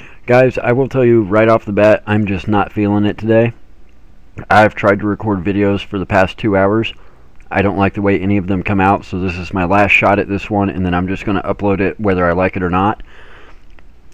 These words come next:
I've also made a video about portable repair units and portable T T units. I don't necessarily like the video, but I'm gonna upload it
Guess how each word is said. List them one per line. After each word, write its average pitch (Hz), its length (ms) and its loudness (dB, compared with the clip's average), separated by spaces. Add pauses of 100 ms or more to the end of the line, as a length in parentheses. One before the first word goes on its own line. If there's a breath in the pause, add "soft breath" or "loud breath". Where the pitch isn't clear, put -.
I've 107 160 2
also 110 300 0
made 117 200 2
a - 20 0
video 104 380 2
about 95 300 0
portable 107 400 0
repair 101 380 0
units 107 380 -2
and 92 100 -8
portable 87 340 -4
T 110 240 -6
T 123 220 -2
units. 123 440 0 (880)
I 95 80 2
don't 101 160 0
necessarily 92 480 0
like 113 200 4
the 117 80 -4
video, 113 360 4
but 95 260 2
I'm 98 100 0
gonna 98 320 -2
upload 104 380 0
it 92 220 0